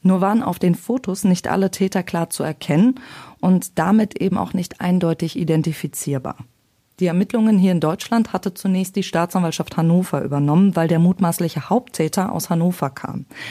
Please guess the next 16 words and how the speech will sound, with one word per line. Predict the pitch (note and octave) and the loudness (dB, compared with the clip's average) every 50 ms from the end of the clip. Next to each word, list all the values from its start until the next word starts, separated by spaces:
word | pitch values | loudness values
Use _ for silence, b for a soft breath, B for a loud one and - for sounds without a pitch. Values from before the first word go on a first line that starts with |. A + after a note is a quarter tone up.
| B B B B B B B B | B B B B B B B B
Aber | - D#3+ E3+ D#3 | -2 -2 0 2
der | E3 E3 G3 A3 | 2 2 2 2
saß | G3+ A3+ A3+ A3+ A3 - | 2 2 2 2 0 0
bereits | - F3+ - D#3+ E3+ F#3 F#3 - - | -2 -2 0 0 0 0 -2 -4 -4
in | - F#3+ F#3+ | -2 -2 -2
einem | - F3+ F3 F3 E3+ | 0 2 2 2 2
französischen | - - D#3 C#3+ - - F#3+ G#3 G3 A3+ - - G3 F#3 | 0 -2 -6 -4 -2 0 0 0 2 0 0 2 2 2
Gefängnis | E3 D#3 - F3+ G3 A3 G3+ F#3+ - | 2 2 2 2 4 4 2 2 0
in | - F3 | -2 -2
Untersuchungshaft. | - - F3 - D#3+ D3+ D3+ F#3 G#3 - - C#3+ C3+ B2+ - - - - - - - - _ _ - | 0 -2 0 0 0 0 2 2 0 2 0 -2 -2 -2 -4 -8 -12 -14 -16 -20 -20 -20 _ _ -6
Markus | D#3+ D#3+ D#3 - E3 D#3+ - E3 | -4 -4 -2 -4 -4 -6 -2 0
W., | F3 F3+ G#3 | 0 0 2
damals | F#3 F3+ E3+ F3 F3 F3 - - | 2 2 2 2 2 2 0 -4
achtundzwanzig | - - - - - F3+ F3+ - F3 E3 E3 F3+ - D3+ - | -6 -6 -4 0 0 0 0 0 -2 -4 -2 -4 -4 -4 -2
Jahre | D#3+ D#3+ E3+ E3 D3+ | -2 -2 0 -2 -2
alt, | - D#3+ F#3+ | -2 -2 -2